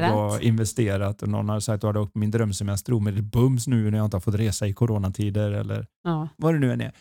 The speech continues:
Speaker 2: Men det, det är så häftigt att se att vi, vad vi vill göra är att koppla in i det som vi pratade även med det här med skärmtid och annat. Vi vill koppla in i våran kreativa sida, våran skapande sida, och inte bara vara en konsument.
Speaker 1: Mm.
Speaker 2: Det är lätt att man använder de där pengarna till att vara konsument i och för sig.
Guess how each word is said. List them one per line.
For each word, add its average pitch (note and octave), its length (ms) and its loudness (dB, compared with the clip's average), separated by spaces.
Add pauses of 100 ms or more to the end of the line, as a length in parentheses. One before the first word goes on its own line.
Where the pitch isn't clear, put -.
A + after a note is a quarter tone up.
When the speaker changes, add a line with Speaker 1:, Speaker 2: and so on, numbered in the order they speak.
(180)
Speaker 2:
Men B2+ 120 0
det, B2 100 0 (120)
det D3 180 0
är D3 40 4
så D3+ 120 -2
häftigt C#3+ 580 -4
att E3+ 100 -2
se G#2+ 420 -2 (760)
att G#2+ 220 -2 (320)
vi, C3+ 120 6
vad B2+ 140 2
vi C3 200 2
vill E3 380 2
göra G#2 240 0
är G#2+ 100 0
att G2 120 -4
koppla - 400 -2
in B2 200 2
i C3 60 0
det A#2+ 120 0
som G#2+ 100 -2
vi G#2+ 60 0
pratade A2 360 -2
även G2+ 180 -2
med G2+ 100 0
det G#2+ 40 0
här G#2 60 0
med G2 140 -4
skärmtid G#2 440 0
och C3+ 60 2
annat. A#2+ 280 -4
Vi - 80 0
vill B2+ 180 0
koppla - 480 -2
in C#3 380 2
i C3 40 2
våran A2 340 0
kreativa - 760 0
sida, - 300 -4
våran A2+ 260 -2
skapande G#2+ 540 0
sida, G#2+ 280 0
och - 140 -2
inte G#2+ 220 0
bara G2+ 220 0
vara G2+ 160 -4
en G2+ 100 -4
konsument. G#2 840 -2 (460)
Speaker 1:
Mm. B2 100 -16 (440)
Speaker 2:
Det - 60 -10
är - 20 -6
lätt A#2 200 -2
att A#2 60 -4
man A2+ 80 -6
använder G#2 220 0
de C3+ 80 -2
där G#2+ 60 0
pengarna G#2 300 -4
till A2+ 80 -4
att A2 60 -2
vara C#3 100 0
konsument - 480 -6
i - 60 -8
och - 60 -10
för - 40 -6
sig. - 180 -8